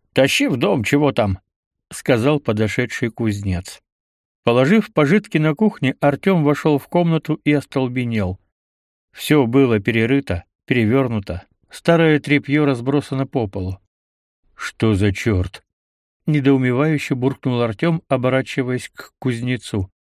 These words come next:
"Да, беспорядок", поддакнул тот.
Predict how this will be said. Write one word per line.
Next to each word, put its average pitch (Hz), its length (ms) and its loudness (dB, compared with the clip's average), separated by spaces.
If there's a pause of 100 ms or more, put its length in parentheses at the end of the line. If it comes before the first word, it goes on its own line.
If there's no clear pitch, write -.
(520)
"Да, 170 340 0 (180)
беспорядок", 123 680 -2 (520)
поддакнул 113 640 0
тот. 107 260 -4